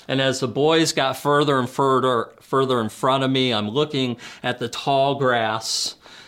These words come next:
and, and just kind of beating the grass with my sticks to make noise.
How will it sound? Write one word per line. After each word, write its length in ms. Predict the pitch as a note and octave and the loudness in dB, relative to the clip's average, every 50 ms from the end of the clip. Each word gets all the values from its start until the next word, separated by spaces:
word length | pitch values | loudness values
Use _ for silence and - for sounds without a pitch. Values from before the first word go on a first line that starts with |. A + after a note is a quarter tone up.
| - | -10
and, 280 | - C3 B2+ B2 A#2+ A#2 | -4 -4 -2 -2 -2 -4
and 220 | A2 B2+ A#2 A#2 | -4 -6 -6 -2
just 200 | A2 C#3 C3 C3+ | -2 -2 -2 -2
kind 200 | - D#3+ D3 C#3 | -2 -2 0 2
of 160 | B2 A#2 A2 - | 0 0 -2 -4
beating 380 | C3+ C3+ D#3 D3+ E3 D#3 D3+ | -4 -4 -2 0 0 0 0
the 80 | C#3+ C3+ | -2 0
grass 420 | B2 C3+ C3 C3 C3 C3+ C3+ - | 0 2 0 2 2 0 -2 -2
with 180 | - B2+ - - | -4 -4 -4 -2
my 140 | C3 A#2+ A#2 | -4 -4 -2
sticks 460 | - - - C3+ C3 B2 - - - | -4 -4 -4 -2 -4 -4 -4 -6 -4
to 100 | B2 A#2 | -4 -4
make 300 | A#2 A#2 A2+ G#2+ - - | -2 -4 -6 -6 -6 -8
noise. 580 | A#2 A#2 A2+ A2 G2+ F#2 F#2 F#2+ - - - | -6 -6 -4 -4 -6 -6 -8 -10 -14 -18 -18